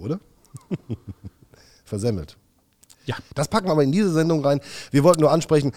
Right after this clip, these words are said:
Speaker 1: Laschet hat's geschafft, wird der Kanzlerkandidat, ste-, steht an gegen Frau, wie heißt sie überhaupt? Baerbock, ne? Heißt sie, heißt sie so? Baerbock? Grüne?
Speaker 2: Baerbock, ja.
Speaker 1: Und... Äh,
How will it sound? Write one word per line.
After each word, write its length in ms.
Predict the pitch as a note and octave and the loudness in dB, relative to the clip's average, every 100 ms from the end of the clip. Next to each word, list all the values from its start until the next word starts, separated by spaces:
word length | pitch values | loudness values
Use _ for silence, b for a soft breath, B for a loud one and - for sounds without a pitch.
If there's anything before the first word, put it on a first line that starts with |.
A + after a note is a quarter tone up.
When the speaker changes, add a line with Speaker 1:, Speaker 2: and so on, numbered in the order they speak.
| B | B
Speaker 1:
Laschet 380 | - D#3 F3 F3+ | -2 0 2 2
hat's 180 | D#3 - | 2 2
geschafft, 360 | B2+ F3 G3 - | 0 2 2 -2
wird 280 | A#2 E3+ F#3 | 2 2 4
der 80 | D3+ | 0
Kanzlerkandidat, 840 | D#3 E3 D3+ D3+ D3 C#3+ C3+ - | -2 -2 -4 -2 -2 0 -2 -4
ste-, 540 | - - - C#3+ E3+ C3 | -6 -4 0 0 0 -4
steht 360 | - E3+ - - | -4 -4 -4 -4
an 300 | E3+ A#3+ C3 | -2 -2 -2
gegen 340 | E3+ F#3+ G3 | -2 -2 -4
Frau, 480 | - C#3 D3+ F3+ - A2 - | -8 -6 -4 -4 -6 -12 -6
wie 100 | A#2 | -4
heißt 160 | D3 - | -4 -6
sie 60 | |
überhaupt? 240 | D#3+ F2+ F2 | -8 -6 -6
Baerbock, 460 | D3 B2+ F#2 - | -6 -4 -8 -8
ne? 180 | G2+ G3 - G2+ | -8 -8 -12 -16
Heißt 140 | A#2+ | -14
sie, 100 | F3 - | -14 -14
heißt 140 | C3 | -12
sie 80 | E3+ | -12
so? 160 | A3+ C#4+ _ | -14 -16 _
Baerbock? 300 | F2+ D3 G3+ _ | -16 -14 -16 _
Grüne? 300 | B2 C#3 F#3+ | -2 0 0
Speaker 2:
Baerbock, 300 | A3 A#2 - | -2 -6 -12
ja. 80 | - B B B B B - | -18 B B B B B 0
Speaker 1:
Und... 440 | E3 A3+ B3+ - | 4 4 0 -6
Äh, 40 | - | -8